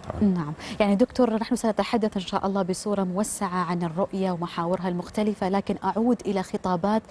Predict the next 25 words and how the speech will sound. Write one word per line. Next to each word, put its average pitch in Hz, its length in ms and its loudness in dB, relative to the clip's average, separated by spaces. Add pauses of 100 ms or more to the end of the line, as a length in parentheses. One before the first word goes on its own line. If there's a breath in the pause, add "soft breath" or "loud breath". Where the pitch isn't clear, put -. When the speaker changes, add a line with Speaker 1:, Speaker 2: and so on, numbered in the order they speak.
(300 loud breath)
Speaker 2:
جلالة 190 280 2
السلطان 185 460 -2
المعظم 175 520 -2
حفظه 180 480 -4
الله 175 400 -2
ورعاه. 165 380 -2
كان 240 260 0
هناك 220 320 2
تأكيد 220 640 0
أيضًا، 165 260 -4 (480 loud breath)
آه، 175 180 2
كبير 202 500 4
وراسخ 190 640 0
من 190 100 0
خلال 190 400 0
خطاباته 202 680 0 (300 loud breath)
في - 180 0
أن 277 120 4
الإنسان 254 540 2
العماني 220 640 4
هو 226 160 6
محرك 185 560 0
هذه، 165 420 -2
آه، 170 280 -6
التنمية. 160 500 -4